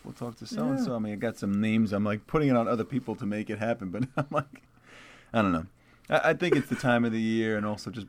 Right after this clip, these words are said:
Speaker 1: Panama. I'm not sure about the infrastructure <laughs>
Speaker 2: Yeah.
Speaker 1: of, of the country. I don't know. I, I've got
Speaker 2: It's
Speaker 1: my,
Speaker 2: a
Speaker 1: I just don't know
Speaker 2: buzzword.
Speaker 1: Panama. I just don't know Panama. I've been going to Peru with the kids a lot over the years. We go every summer, do some mission
Speaker 2: Um,
Speaker 1: work
Speaker 2: I
Speaker 1: there.
Speaker 2: hear they have a canal there.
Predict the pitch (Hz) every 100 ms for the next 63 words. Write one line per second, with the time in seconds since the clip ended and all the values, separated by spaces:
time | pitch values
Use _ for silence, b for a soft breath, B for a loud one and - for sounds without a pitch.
0 | _ 113 104 101 101 98 101 b b b
1 | b - 127 127 - 143 131 117 113 -
2 | 131 131 117 113 - 113 101 - 92 -
3 | _ - _ - - - 135 127 120 113
4 | 123 - 117 110 117 - 131 120 120 -
5 | b b b b - 104 92 87 - 107
6 | 117 120 113 117 113 113 127 127 120 110
7 | 131 135 92 80 - - 120 127 131 127
8 | 131 107 82 117 135 156 143 - 139 135
9 | 123 135 120 123 123 123 117 120 120 104
10 | 101 104 104 101 107 104 101 104 - 135
11 | 117 104 107 113 113 104 104 104 101 101
12 | 147 143 135 127 123 104 - 101 101 110
13 | 107 90 87 80